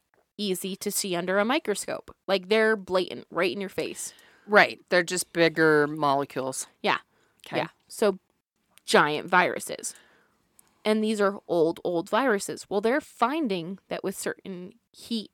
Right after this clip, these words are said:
Speaker 1: and conditions and things like that that are happening in the world today, that these viruses are reanimating.
Speaker 2: And this is true.
Speaker 1: So even on a, so this is a cellular thing. It's not happening to full-blown humans,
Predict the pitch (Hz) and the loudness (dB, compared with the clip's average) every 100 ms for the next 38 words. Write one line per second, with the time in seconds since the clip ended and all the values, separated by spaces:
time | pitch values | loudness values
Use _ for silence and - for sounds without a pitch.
0 | _ 190 170 - 180 196 - - 175 180 | _ -10 -10 -10 -6 -4 -2 -2 -4 -4
1 | 190 190 190 175 175 - 165 _ 285 302 | -8 -12 -8 -8 -8 -8 -10 _ 4 6
2 | 208 - 180 170 - 175 - 180 160 151 | 4 2 -2 -2 0 -2 0 -6 -6 -8
3 | 147 196 220 - 190 156 160 _ - - | -2 0 0 -2 -8 -6 -8 _ -20 -20
4 | _ - 185 - 156 151 170 165 214 240 | _ -8 -8 -6 -6 -6 2 4 4 2
5 | 190 - 160 151 143 - 165 160 156 151 | -2 -2 -2 -2 -4 -6 0 2 2 0
6 | 151 _ _ _ _ _ _ _ _ _ | -2 _ _ _ _ _ _ _ _ _
7 | _ _ 196 190 185 180 180 190 175 147 | _ _ -8 0 2 4 4 4 2 -2
8 | 131 80 - 208 _ _ _ _ _ _ | -6 -6 -10 -12 _ _ _ _ _ _
9 | - - 175 175 180 165 - - 131 131 | -12 -6 -4 -4 -4 -6 -8 -6 -6 -6
10 | _ _ - 269 - 254 320 359 311 226 | _ _ -2 4 4 4 2 4 4 2
11 | - _ - 262 254 - 359 370 233 - | -2 _ -2 0 0 0 0 2 2 0
12 | - 330 453 233 170 156 - 180 160 240 | 6 6 8 6 6 2 0 -2 0 -4
13 | - 220 - 294 233 220 214 208 185 185 | -8 -10 -6 -6 -2 -2 -2 -4 -6 -8
14 | - 196 190 180 170 156 - 233 330 240 | 0 0 0 -2 -2 -4 -10 -6 -4 -2
15 | 151 170 214 | -4 -8 -10